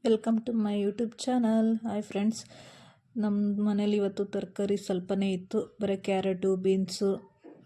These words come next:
ಇಷ್ಟು ಮಾತ್ರ ಇತ್ತು. ಇದರಲ್ಲೇ ನಾವು ಬಿಸಿಬೇಳೆ ಬಾತ್, ಮಗಳು ಬೇರೆ ಬಿಸಿಬೇಳೆ ಬಾತ್ ಬೇಕು ಅಂತಿದ್ಲು, ಅದಕ್ಕೆ ಬಿಸಿಬೇಳೆ ಬಾತು ಇದರಲ್ಲೇ ಹೆಂಗ್ ಇಷ್ಟ್ರ-, ಇಷ್ಟೇ ಇಟ್ಕೊಂಡು ಹೆಂಗ್ ಮಾಡ್ಬೋದು ಅನ್ನೋದಕ್ಕೋಸ್ಕರ, ಹೇಗ್ ಬರುತ್ತೆ ಅನ್ನೋದಕ್ಕೋಸ್ಕರ ನಾನು ಫಸ್ಟ್ ಟೈಮ್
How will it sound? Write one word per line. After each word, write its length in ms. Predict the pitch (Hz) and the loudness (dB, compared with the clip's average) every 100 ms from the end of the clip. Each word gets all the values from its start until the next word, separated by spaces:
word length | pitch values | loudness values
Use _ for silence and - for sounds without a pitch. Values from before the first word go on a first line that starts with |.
| _ - | _ -8
ಇಷ್ಟು 320 | 202 - - | -8 -6 -4
ಮಾತ್ರ 380 | 185 185 190 202 | -4 -2 -4 0
ಇತ್ತು. 380 | 190 185 185 220 | 0 0 -4 -4
ಇದರಲ್ಲೇ 560 | - 208 196 214 220 220 | -2 0 2 4 6 4
ನಾವು 200 | 214 196 | 4 2
ಬಿಸಿಬೇಳೆ 580 | 190 190 196 190 190 | -2 -2 -2 2 2
ಬಾತ್, 360 | 180 185 190 - - - - - - | 2 0 -2 -6 -18 -20 -20 -8 -2
ಮಗಳು 220 | 196 202 | 0 2
ಬೇರೆ 220 | 202 202 | 2 2
ಬಿಸಿಬೇಳೆ 420 | 190 180 196 185 | 2 0 0 0
ಬಾತ್ 240 | 185 185 180 | 2 0 2
ಬೇಕು 260 | 180 180 | 0 0
ಅಂತಿದ್ಲು, 300 | 185 185 196 | -2 -2 -2
ಅದಕ್ಕೆ 240 | 190 190 208 | -2 -2 -2
ಬಿಸಿಬೇಳೆ 480 | 196 185 202 202 196 | -2 -2 0 0 0
ಬಾತು 340 | 196 185 202 | -2 -2 0
ಇದರಲ್ಲೇ 460 | 196 185 196 208 214 | 0 2 2 4 4
ಹೆಂಗ್ 360 | 196 196 185 | 4 2 0
ಇಷ್ಟ್ರ-, 580 | - - - 220 226 - | -6 -8 0 4 6 4
ಇಷ್ಟೇ 300 | 214 - 233 | -2 2 4
ಇಟ್ಕೊಂಡು 360 | 233 190 196 196 | 4 4 0 4
ಹೆಂಗ್ 260 | 196 196 208 | 4 4 2
ಮಾಡ್ಬೋದು 500 | 185 196 196 185 185 | 2 2 2 2 2
ಅನ್ನೋದಕ್ಕೋಸ್ಕರ, 720 | 180 180 - 180 175 - 185 | 2 0 -2 -2 -2 -4 0
ಹೇಗ್ 340 | 185 190 190 | 2 2 2
ಬರುತ್ತೆ 320 | 185 190 180 | 2 0 0
ಅನ್ನೋದಕ್ಕೋಸ್ಕರ 580 | 185 180 180 180 180 185 214 - - - - | 0 0 -2 -8 -6 -4 -4 -6 -18 -8 -2
ನಾನು 200 | 202 214 | 2 0
ಫಸ್ಟ್ 380 | 214 202 180 - | 0 -2 -2 -2
ಟೈಮ್ 260 | 202 214 | 0 0